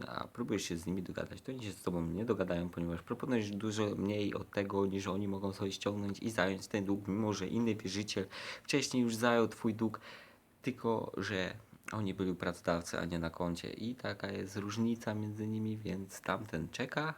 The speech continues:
i rośnie, a ten, gdzie nie trzeba rosnąć, to bierze. I taka jest, y, tego, ym, fajna, y, puenta.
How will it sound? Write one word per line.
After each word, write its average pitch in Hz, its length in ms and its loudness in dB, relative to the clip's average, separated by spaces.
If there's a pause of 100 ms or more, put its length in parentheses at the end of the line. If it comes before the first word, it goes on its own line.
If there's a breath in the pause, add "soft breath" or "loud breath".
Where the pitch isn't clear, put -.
(200)
i 87 80 2
rośnie, 156 440 -2
a 98 80 -2
ten, 107 200 0
gdzie 110 180 -2
nie 101 120 -2
trzeba 135 300 2
rosnąć, 143 560 -4 (100)
to 110 540 0 (180)
bierze. 92 420 2 (1700 loud breath)
I 104 240 -8
taka - 460 -8 (100)
jest, - 300 -12
y, 50 220 -6
tego, - 300 -6 (360)
ym, 85 60 -10 (400)
fajna, 82 320 -4 (800 loud breath)
y, 80 200 -4
puenta. 98 500 0